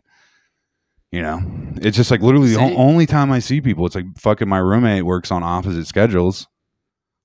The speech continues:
Speaker 1: so it's like, I barely see him, and then it's just,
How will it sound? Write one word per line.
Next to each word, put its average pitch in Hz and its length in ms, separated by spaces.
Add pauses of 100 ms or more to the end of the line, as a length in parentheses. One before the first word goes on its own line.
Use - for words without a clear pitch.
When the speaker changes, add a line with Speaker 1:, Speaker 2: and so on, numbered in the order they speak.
Speaker 1:
so 98 60
it's 87 80
like, 87 100
I 87 60
barely 92 360
see 92 220
him, 80 360
and 82 160
then 82 120
it's 80 140
just, - 360